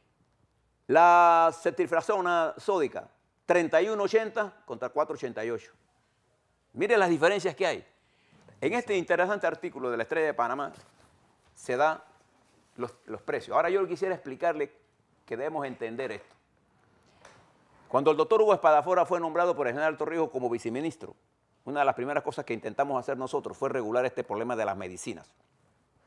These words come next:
Pero las farmacéuticas, en general, son un emporio mundial que compran senadores en los Estados Unidos,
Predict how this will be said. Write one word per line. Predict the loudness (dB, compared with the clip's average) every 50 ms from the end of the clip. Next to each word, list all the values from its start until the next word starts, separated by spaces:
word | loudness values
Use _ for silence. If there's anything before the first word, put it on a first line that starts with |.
| _ _ -20 -10 -4
Pero | 0 2 2
las | 2 2 2
farmacéuticas, | 2 2 2 0 -2 -4 -2 -2 -2 -2 -4 -12 -10 -8 -8 -8 -10 -14 _ _ _ _ _ _ _ _ _ _ _ _ _ _ _ _ _ _ _ _ _ _ _ _
en | -20 -14 -12
general, | -10 -4 -2 -2 -2 -2 -4 -12 _ _ _ _ _ _ _ _
son | -2 2 2 2 2
un | 2 0
emporio | -2 -2 -4 -4 -2 0 0 0 0 0 -2 -2
mundial | -2 -4 -6 -4 -2 -2 -2 -2 -2 -6 -16 _ _ _ _ _ _ _ _ _ _ _ _ _ _ _ _
que | -4 -4 -4 0
compran | 2 2 2 2 0 -4 -4 -4 -6 -8 -16 _ _ _ _ _ _ _ _ _ _ _ _ _
senadores | 0 0 2 2 4 4 4 4 4 4 4 2 2 0
en | -4 -6
los | -6 -6 -6
Estados | -6 -4 -2 -2 0 0 -2 -4 -10
Unidos, | -14 -16 -14 -12 -12 -10 -10 -12